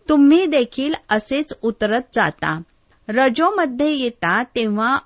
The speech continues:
अपवित्रतेमुळे देवता म्हणण्याऐवजी हिंदू म्हणून संबोधले जाता. नाहीतर हिंदू हे तर हिंदुस्तानचे नाव आहे. तुम्ही खरे तर देवी देवता होता ना.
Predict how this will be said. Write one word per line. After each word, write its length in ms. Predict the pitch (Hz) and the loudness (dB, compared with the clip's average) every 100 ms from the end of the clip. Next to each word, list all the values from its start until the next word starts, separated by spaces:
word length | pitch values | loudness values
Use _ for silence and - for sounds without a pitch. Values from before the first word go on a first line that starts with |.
| - | -4
अपवित्रतेमुळे 1300 | 240 302 262 202 208 202 196 - 190 190 220 262 165 | -2 0 -2 -2 -4 -6 -10 -6 -6 -4 -2 -2 -2
देवता 600 | 160 196 202 190 240 277 | -2 -2 -2 0 0 0
म्हणण्याऐवजी 1300 | 311 226 180 180 185 196 - 190 208 269 - 170 165 - - _ _ | 0 -2 -4 -6 -6 -8 -6 -4 -2 -4 -6 -10 -10 -14 -20 _ _
हिंदू 420 | 277 269 277 359 | 2 4 4 2
म्हणून 380 | 370 254 202 240 | 2 2 2 -2
संबोधले 720 | 254 220 185 180 190 175 226 | -2 -2 -2 -2 -2 0 -2
जाता. 520 | 269 202 156 160 151 165 _ _ _ _ _ | 0 -2 -4 -6 -6 -6 _ _ _ _ _
नाहीतर 840 | 254 262 247 294 359 - 175 202 254 _ _ _ | 0 0 0 -2 -4 -4 -4 -4 -10 _ _ _
हिंदू 400 | 277 269 277 370 | -2 -2 0 -2
हे 220 | 320 226 196 | -2 -6 -6
तर 120 | 233 269 | -6 -4
हिंदुस्तानचे 1080 | 269 214 196 214 - - 214 277 - 302 | -4 -6 -6 -10 -8 -4 -2 -2 -4 -4
नाव 320 | 302 214 180 | -2 0 0
आहे. 380 | 175 160 170 170 175 _ _ _ _ - _ _ - | -2 -4 -8 -12 -16 _ _ _ _ -20 _ _ 0
तुम्ही 360 | 320 311 381 403 | 4 4 2 -2
खरे 320 | 320 226 220 | -2 0 -2
तर 340 | 214 170 202 | -4 -4 -2
देवी 400 | 226 190 196 202 | -4 -4 -2 -2
देवता 480 | 220 208 196 - 233 | -4 -4 -4 -2 -2
होता 480 | 185 202 180 - 160 | 0 -2 -6 -2 -2
ना. 240 | 160 233 | -2 -4